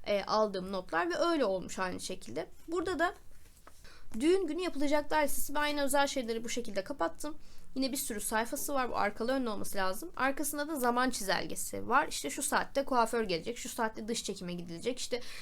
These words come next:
şu saatte bu olacak, şu olacak gibi. Burada yine notlar kısmı var. Araya sıkıştırmışım bir sürü bir şey. <laughs> Balayı detayları vesaire falan. Yani priz alacağımıza kadar düz beyaz kare olarak ona kadar yazıyorsunuz. Yani evlilik böyle saçma bir şey. İşte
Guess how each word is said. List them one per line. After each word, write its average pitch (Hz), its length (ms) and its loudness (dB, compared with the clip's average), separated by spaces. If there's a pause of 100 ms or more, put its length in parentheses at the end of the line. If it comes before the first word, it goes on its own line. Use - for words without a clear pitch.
(100)
şu 277 120 -8
saatte 262 460 -2
bu 247 120 4
olacak, 208 360 -2
şu 254 140 -2
olacak 180 520 -4
gibi. - 260 -4 (400)
Burada 330 180 0
yine 320 180 0
notlar 294 380 0
kısmı 262 280 -2
var. 233 200 0
Araya 233 200 2
sıkıştırmışım 233 680 -4
bir 214 40 -4
sürü 208 320 -4
bir 190 60 -6
şey. 214 360 -2
<laughs> - 240 -14 (1800)
Balayı 226 340 4
detayları 202 540 -2
vesaire 190 460 -2
falan. 214 380 -6
Yani 214 260 -6
priz 262 300 -4
alacağımıza 214 720 -2
kadar 202 300 -4
düz 196 200 -8
beyaz 190 360 -2
kare 185 380 -6
olarak 185 420 -4
ona 214 160 -2
kadar 208 300 -2
yazıyorsunuz. 196 720 -2
Yani 190 240 -4
evlilik 185 340 -6
böyle 208 240 2
saçma - 400 -8
bir - 40 -12
şey. - 220 -8
İşte 202 320 -2